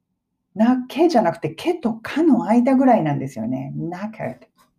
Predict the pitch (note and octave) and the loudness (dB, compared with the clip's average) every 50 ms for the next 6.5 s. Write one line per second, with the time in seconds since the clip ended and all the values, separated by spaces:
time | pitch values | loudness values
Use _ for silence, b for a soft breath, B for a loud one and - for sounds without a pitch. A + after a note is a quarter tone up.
0 | _ _ _ _ _ _ _ _ - - - G3 A3+ A3 G#3+ A3 A3 A3 G#3+ F#3+ | _ _ _ _ _ _ _ _ -16 -6 0 4 4 6 6 6 4 4 2 -4
1 | F3+ F#3 F3+ E3+ - D#3+ D3+ - - _ _ _ _ _ _ _ _ _ _ _ | -8 -8 -8 -6 -6 -6 -6 -6 -10 _ _ _ _ _ _ _ _ _ _ _
2 | _ - - E3 D#3+ - D#4+ E4 A3+ D#3 D3 D3 D3 D3 - - _ - - E3+ | _ -10 -8 -4 0 0 2 2 2 2 2 2 0 -2 -6 -18 _ -10 -2 2
3 | E3+ E3+ E3+ D#3 D#3+ - A3 A#3 A3 C4+ F#4 F#4 D#4+ A3+ G#3+ D#3 D3+ - - E3+ | 2 4 4 2 2 2 2 4 4 4 6 6 8 6 6 4 2 0 -2 0
4 | C#3+ C3+ C3+ C3 - - C#3 - - G#3+ A3+ A3+ A3 A3 A3 - A3 G#3+ G#3+ G3+ | 0 0 0 -2 -4 -8 -12 -8 -4 -2 0 2 2 2 0 0 -4 -4 -4 -4
5 | F#3 F#3 F#3 - - - F#3+ A3 A3 - - - B3 G#3+ E3+ C#3 C3+ C3 - - | -8 -10 -14 -12 -6 -4 -2 -2 -2 -2 -4 -2 -2 -2 -2 -2 -6 -8 -10 -10
6 | C3 B2 A#2+ - B2+ C#3+ D#3 - B3+ | -10 -10 -8 -6 -2 -2 -2 -2 -2